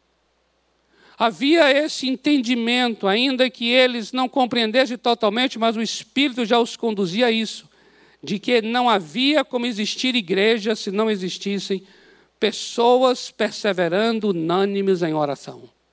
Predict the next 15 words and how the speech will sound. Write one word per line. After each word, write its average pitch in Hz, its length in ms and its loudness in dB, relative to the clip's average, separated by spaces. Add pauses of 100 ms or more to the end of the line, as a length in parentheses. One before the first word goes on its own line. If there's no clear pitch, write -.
(3000)
Isso 269 220 2
é 233 40 4
tão 302 260 2
tremendo, 208 520 2
amados, 156 520 -2 (160)
que 220 100 -4
no 247 100 2
capítulo 254 480 2
quatro, 233 720 0 (300)
no 185 80 -6
capítulo 214 500 -2
quatro, 208 640 -2 (1200)
acontece 240 680 0
algo 226 500 4
que, 214 720 -2